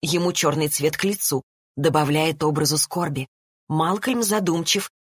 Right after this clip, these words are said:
и вертит в пальцах монетку. "Как мозги?" Молчание мне быстро наскучило, тем более подозреваю, что меня ждёт весьма молчаливый день. Или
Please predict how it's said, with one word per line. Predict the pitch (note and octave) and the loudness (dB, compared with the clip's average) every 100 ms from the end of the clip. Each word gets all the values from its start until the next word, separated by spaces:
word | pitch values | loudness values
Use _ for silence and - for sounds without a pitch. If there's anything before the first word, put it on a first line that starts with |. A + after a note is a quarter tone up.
| - | -2
и | G#3+ | 0
вертит | E3 D#3+ E3 A#3 | 2 0 0 -2
в | - | -2
пальцах | - C#3 C#3+ F#3 | 0 0 0 -2
монетку. | E3+ F3 C3+ - - - _ | 0 0 -2 -6 -12 -16 _
"Как | - B3+ | -2 0
мозги?" | A3+ A#3 E3+ C#3 F#3 A3 _ _ - | 4 4 4 0 0 -2 _ _ -2
Молчание | C#3 C3 - A3+ A3+ G3+ | 0 2 2 0 2 2
мне | F3+ | 2
быстро | D#3 G#3 - F3 | 0 -2 -2 -2
наскучило, | E3+ D#3 - G3 C#3+ B2+ _ _ _ | 0 -2 -2 -2 -2 -4 _ _ _
тем | - A#3 | 0 2
более | A3+ A#3+ A3+ | 2 2 2
подозреваю, | G3 F#3+ G3 A#3 A#3 | 0 2 2 0 0
что | - F#3+ | 0 -2
меня | F#3 F#3+ A#3 | 0 0 0
ждёт | F#3+ G3+ G3 _ _ D#3 | 0 0 -2 _ _ -4
весьма | F3+ - F3 | -2 2 2
молчаливый | F3+ F3+ - E3+ D#3 E3+ | 2 2 0 0 0 0
день. | D#3 C#3+ B2+ C3 _ _ _ _ _ | 0 0 0 -2 _ _ _ _ _
Или | E3 E3+ F3+ F3+ | 0 2 2 0